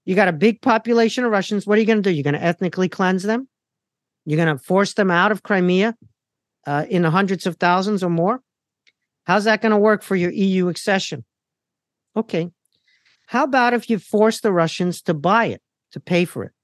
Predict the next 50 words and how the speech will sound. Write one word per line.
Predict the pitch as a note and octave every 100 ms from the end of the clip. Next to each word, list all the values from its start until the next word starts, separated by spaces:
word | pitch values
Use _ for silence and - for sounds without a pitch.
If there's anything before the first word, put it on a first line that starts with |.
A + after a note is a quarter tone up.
| _ _ _ _
So | -
they | D3+ F3
don't | B3+ E4
get | -
to | D4+
annex | A#3 G3+ E3+ -
it. | G#3+ - _ _ _ _ _ _ _ -
They | E3+
have | F#3+
to | F3+
pay | - A3+ A#3+
for | B3 E3+
it. | E3 - _ _ _
You | G3+
make | C4 B3+ B3+
it |
on | B3+ C4
the | C4
installment | C4+ - C4 C4+ C#4+ A#3
plan, | - D#3 F2+ _ _ _ _ _ _ _ _ _ _ _ _
a | C3
five | - E3+ G3 F3
or | D#3+
a | D#3
ten | - F#3 F#3+
or | D3+
a |
fifteen | C#3 F#3+ - G3 F#3+
or | F3
a |
twenty-five | D#3+ - G#3+ A#3 G#3+ G3
year | F#3+ A3+
plan. | - F3 D#3 F#3 - _ -
At | F#3+
the | G#3 -
end | G#3 C4
of | C4+ A3
it, | G#3 A#3 _ _ _ _ _ _ _ _ -
after | G3+ G#3 A#3
they | A#3+
pay | A#3 B3 B3
the |
money, | C4+ A#3 G3+ B3 -
and | G#3+ A3
if | -
they | A3+
behave | G#3 A#3+ A#3 A3 A#3+
in | C4
a | C4
way | A#3 G3 G#3